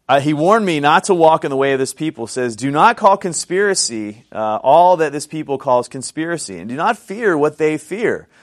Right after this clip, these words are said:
nor be in dread," right? Because they dread the things that they, you know, can, can ha-, that they feel are in their control. Um, "But the Lord of hosts, him you shall honor as holy. Let him be your fear, and let him be your dread.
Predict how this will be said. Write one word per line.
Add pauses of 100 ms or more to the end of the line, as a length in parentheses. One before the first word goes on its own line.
(200)
nor
be
in
dread,"
right?
Because
they
dread
the
things
that
they,
you
know, (260)
can, (140)
can
ha-,
that (320)
they
feel
are (180)
in
their
control. (1400)
Um, (200)
"But
the
Lord
of
hosts,
him
you
shall
honor
as
holy.
Let
him
be
your
fear,
and
let
him
be
your
dread.